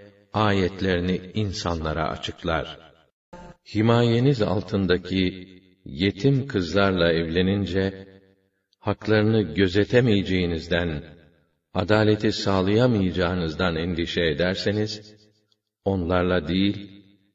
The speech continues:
size helal olup, arzu ettiğiniz diğer kadınlarla iki, üç veya dört hanım olmak üzere evlenin. Eğer bu takdirde de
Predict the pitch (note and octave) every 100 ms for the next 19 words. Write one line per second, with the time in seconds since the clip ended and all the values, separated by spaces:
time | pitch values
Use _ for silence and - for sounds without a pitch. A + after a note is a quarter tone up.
0 | _ - A2 G#2 A#2+ G#2+ G2+ G2+ G#2 G2+
1 | F#2+ G2 F#2+ - - _ _ _ _ F#2
2 | G2+ F#2+ A#2 B2 B2+ A2+ G2 F#2+ F2+ F#2+
3 | G2+ A#2+ A2 - F#2+ F#2 F#2 F#2 F#2 F#2+
4 | G2 G2 G2 G2 G2 G2 G2 _ G2+ -
5 | A2+ G#2+ G#2+ G#2+ G#2+ A2+ A2 A2 A2+ A2+
6 | A2+ _ _ E2+ F#2+ F#2+ F#2+ E2+ - A2+
7 | C3+ A2+ G#2 G2 F2+ F#2 F#2+ F#2 F#2 F2+
8 | E2+ F2+ - E2+ D#2 E2 C#2 B1 C#2 -
9 | _ _ _ _ _ _ _ _ _ _
10 | _ _ _ _ - G#2 G#2+ G#2+ A2 G#2+
11 | A#2 A#2+ G#2 - F#2+ F#2 F2+ G2 F#2 F#2+